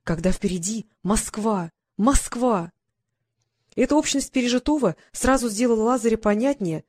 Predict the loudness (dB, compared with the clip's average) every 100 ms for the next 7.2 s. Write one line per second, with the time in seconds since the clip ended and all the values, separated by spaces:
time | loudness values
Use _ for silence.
0 | _ -8 -2 0 0 -2 -4 -4 -4 -4
1 | -6 -10 _ _ _ _ _ -6 0 0
2 | -2 -8 _ -4 -2 -2 0 -2 -4 -12
3 | -16 -8 -6 -4 -4 -4 -6 -10 _ _
4 | _ -2 -2 2 0 2 2 2 -2 -4
5 | -6 -6 -8 -12 _ _ _ _ _ _
6 | _ -14 -6 -2 0 2 0 -4 -6 -8
7 | -10